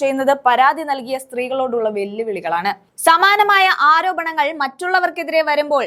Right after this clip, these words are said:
നിയമസഭ സ്തംഭിപ്പിക്കുന്നവർ സ്വന്തം എം എൽ എയുടെ കാര്യത്തിൽ മൃദു സമീപനം പുലർത്തുന്നത് വരാനിരിക്കുന്ന തെരഞ്ഞെടുപ്പുകളിൽ വോട്ടർമാർ തിരിച്ചറിയും. രാഷ്ട്രീയ ധാർമ്മികതയുടെ പേരിൽ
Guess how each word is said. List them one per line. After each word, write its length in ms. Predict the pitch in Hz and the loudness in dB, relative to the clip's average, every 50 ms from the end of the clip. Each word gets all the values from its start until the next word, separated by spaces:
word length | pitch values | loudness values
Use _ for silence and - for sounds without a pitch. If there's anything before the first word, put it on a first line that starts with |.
| - - 254 | -4 -6 -8
നിയമസഭ 400 | 254 269 285 302 311 - 311 254 294 285 277 | -6 -6 -4 -6 -6 -6 -2 -2 -2 -2 -2
സ്തംഭിപ്പിക്കുന്നവർ 840 | 233 - 294 285 302 339 381 381 359 320 - 302 285 285 262 240 - - _ _ _ - - | -2 -2 0 0 0 -4 -6 -6 -6 -8 -6 -4 -2 0 0 0 0 -2 _ _ _ -8 0
സ്വന്തം 400 | 285 277 277 302 370 415 453 440 415 | 0 0 0 2 0 0 0 0 0
എം 80 | 381 359 349 | -2 -2 0
എൽ 60 | 349 339 | 0 0
എയുടെ 200 | 339 339 330 330 320 | 0 2 0 2 4
കാര്യത്തിൽ 340 | 311 302 302 294 302 302 302 294 285 269 | 2 2 2 -2 -6 -6 -8 -8 -6 -6
മൃദു 240 | 277 277 262 - - 330 | -8 -6 -8 -8 -6 -6
സമീപനം 480 | 285 285 311 311 294 285 302 294 294 294 285 | -6 -6 -6 -6 -4 -4 -4 -4 -6 -6 -6
പുലർത്തുന്നത് 560 | 277 285 285 294 - 294 285 285 285 269 277 262 214 196 | -2 -2 -2 -2 -2 -6 -4 -2 0 2 2 2 2 2
വരാനിരിക്കുന്ന 580 | 226 233 240 254 269 269 262 262 269 262 262 262 247 | 2 2 2 0 -2 -4 -8 -8 -8 -6 -6 -6 -6
തെരഞ്ഞെടുപ്പുകളിൽ 640 | 247 240 247 254 269 247 247 247 240 247 247 247 247 214 | -6 -6 -6 -4 -4 -4 -4 -4 -2 -2 -2 -2 -2 0
വോട്ടർമാർ 440 | 226 226 220 220 240 220 220 214 214 220 _ - | 0 0 -2 -2 -6 -6 -4 -4 -4 -6 _ -14
തിരിച്ചറിയും. 440 | 202 196 190 - 160 160 180 190 190 - _ _ _ _ - - 247 | -14 -12 -10 -8 -6 -4 -4 -4 -6 -8 _ _ _ _ 0 2 4
രാഷ്ട്രീയ 360 | 262 269 269 - - 311 302 294 269 233 233 | 4 2 0 -4 0 2 2 2 2 2 2
ധാർമ്മികതയുടെ 720 | 262 262 294 311 330 320 294 285 277 285 285 277 277 277 269 277 | 2 2 2 2 0 -2 -2 -2 -2 -2 -2 -2 -2 -2 -2 0
പേരിൽ 280 | 262 262 262 262 254 | -2 0 0 -2 -4